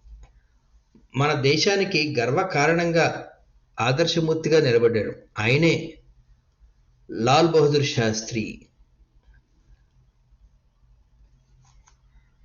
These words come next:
"తనకొస్తున్న జీతం ఎక్కువైపోతోందో బాబోయ్,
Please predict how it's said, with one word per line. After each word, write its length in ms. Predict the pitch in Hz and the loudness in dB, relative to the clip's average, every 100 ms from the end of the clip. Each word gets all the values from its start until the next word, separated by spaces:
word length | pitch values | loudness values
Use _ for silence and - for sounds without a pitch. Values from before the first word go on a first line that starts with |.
| _ _ _ 196 | _ _ _ -2
"తనకొస్తున్న 540 | 190 185 170 247 254 | 0 2 2 4 4
జీతం 600 | 214 202 202 233 214 196 | 6 4 6 4 4 2
ఎక్కువైపోతోందో 1040 | 196 135 202 226 220 220 220 214 196 185 | 2 2 4 4 6 6 6 4 2 2
బాబోయ్, 680 | 151 120 127 180 151 110 - | 2 2 2 2 2 -2 -8